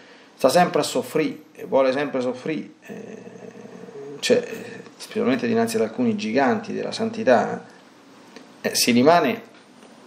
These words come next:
esterrefatti, no? Perché dice, "Mamma mia", eh, perché no? Per-, noi rimaniamo esterrefatti perché non conosciamo il segreto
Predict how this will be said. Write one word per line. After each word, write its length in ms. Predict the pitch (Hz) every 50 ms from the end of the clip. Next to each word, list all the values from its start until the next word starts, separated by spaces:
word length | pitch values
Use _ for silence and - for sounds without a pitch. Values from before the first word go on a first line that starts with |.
| - - - - - - - - - - - - - - -
esterrefatti, 880 | - - - 117 - - 113 110 - 170 156 - - - - - 101
no? 220 | 104 113 117 113 104
Perché 160 | - - -
dice, 140 | 107 104 98
"Mamma 300 | 113 135 165 180 165 127
mia", 400 | 120 131 127 107 95 - - - - - - - - - -
eh, 100 | - - - -
perché 260 | - - - - 156
no? 180 | 175 165 156 -
Per-, 180 | - 233 113 -
noi 200 | - 123 147 170
rimaniamo 300 | 170 160 127 123 120 120
esterrefatti 460 | 113 - 117 110 - 147 151 - -
perché 220 | - 226 - 208
non 100 | 220 214
conosciamo 460 | 208 - 214 226 214 - - 247 - -
il 80 | 233
segreto 640 | - - - - 110 127 143 - - - - - -